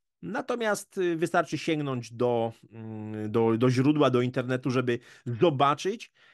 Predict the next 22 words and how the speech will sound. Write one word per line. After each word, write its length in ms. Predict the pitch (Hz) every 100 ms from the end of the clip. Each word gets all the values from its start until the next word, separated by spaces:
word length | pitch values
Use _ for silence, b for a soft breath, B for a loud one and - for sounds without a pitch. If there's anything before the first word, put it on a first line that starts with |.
| b -
jak 520 | 131 143 151 - - -
bardzo 580 | 131 147 156 147 165 160
wątpliwe, 1120 | 143 123 170 185 170 - 226 254 214 104 - _
jak 260 | 131 120 123
bardzo 380 | 139 156 151 156
wątpliwe 680 | 160 196 - 247 247 139 110
są 260 | 127 123
to, 240 | - 117 113 B B B
e, 100 | 131
są 220 | 170 151
to 140 | 156
źródła 460 | 147 135 131 143 208
i 180 | - 208
pytanie, 920 | - 170 - 175 190 123 120 175 277 _ _ _ _
pytanie, 500 | - 147 156 196 202
czy 300 | 190 - 175 143 - -
nie 280 | 156 220
jest 280 | 254 175 -
tak, 300 | - 156 180
że, 400 | 147 131 143 147 143 B B _
e, 160 | 120 117
część, 760 | - 208 202 185 - - -